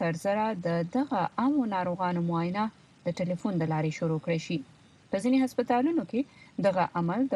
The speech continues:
وړاندې نه شروع کړی شوی هم دی. د ال آر ایچ یا د لیډي ریډینګ هسپتال ویان محمد عاصم وایي، دوی هره ورځ د دریو سوو پورې د مریضانو معاینه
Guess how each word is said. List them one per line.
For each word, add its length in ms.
وړاندې 400
نه 60
شروع 300
کړی 220
شوی 300
هم 120
دی. 100
د 380
ال 140
آر 140
ایچ 180
یا 100
د 120
لیډي 280
ریډینګ 300
هسپتال 680
ویان 400
محمد 480
عاصم 340
وایي، 220
دوی 160
هره 260
ورځ 260
د 200
دریو 280
سوو 300
پورې 200
د 120
مریضانو 540
معاینه 420